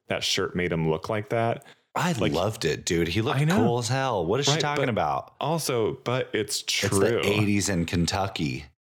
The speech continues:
Speaker 1: Uh, the eighties in general, but also it's true
Speaker 2: Also
Speaker 1: that
Speaker 2: early nineties.
Speaker 1: he feels insecure
Speaker 2: He
Speaker 1: about
Speaker 2: does.
Speaker 1: his,
Speaker 2: His own
Speaker 1: about
Speaker 2: sexuality.
Speaker 1: Yeah, and the way he identifies. They never talk about it.
Speaker 2: They don't.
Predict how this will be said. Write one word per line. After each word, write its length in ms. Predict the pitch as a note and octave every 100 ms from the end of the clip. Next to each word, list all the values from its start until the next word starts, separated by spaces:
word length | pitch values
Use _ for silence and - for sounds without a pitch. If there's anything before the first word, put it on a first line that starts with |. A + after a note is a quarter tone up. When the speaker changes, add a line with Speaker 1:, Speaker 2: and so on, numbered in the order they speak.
| -
Speaker 1:
Uh, 160 | A2+ -
the 260 | - A2 F2
eighties 280 | A#2 B2+ B2
in 100 | G#2
general, 280 | G#2+ G#2
but 120 | F#2 D2
also 280 | A2+ C#3+
it's 160 | A2 -
true 560 | - - - C3 C3 B2+
Speaker 2:
Also 200 | G2+ F#2
Speaker 1:
that 140 | F2+ -
Speaker 2:
early 280 | D#2+ C#2+
nineties. 600 | D2 C#2 C#2 C#2 B2+ B2+ -
Speaker 1:
he 160 | C#3
feels 380 | C#3+ D#3 C#3+ A#2
insecure 720 | A#2 A#2+ A2 - - B2 A#2+
Speaker 2:
He 80 | G#2+
Speaker 1:
about 280 | F2+ F2 -
Speaker 2:
does. 100 | G2+
Speaker 1:
his, 360 | G2 F2+ F#2 - _ _ _ _ _
Speaker 2:
His 140 | A#2+ A2
own 60 |
Speaker 1:
about 160 | B2+ -
Speaker 2:
sexuality. 840 | D3+ C3 - C#3 D#3 E3+ B2+ - - _ _
Speaker 1:
Yeah, 420 | G#2 C3+ D3+ F#2 -
and 380 | G2+ G2+ F2+ - - _
the 120 | -
way 200 | G#2 G2+
he 160 | G2+ G#2+
identifies. 840 | F#2 E2 G#2+ A#2 - D#2+ D2+ E2 -
They 140 | A2
never 560 | G2+ F#2+ F#2+ F#2 F#2 A2
talk 360 | - A#2+ A2 A2
about 300 | G#2+ G2+ G#2
it. 220 | A#2 - - _ _ _
Speaker 2:
They 180 | G2+ E2+
don't. 460 | - F#2+ G2 C#2+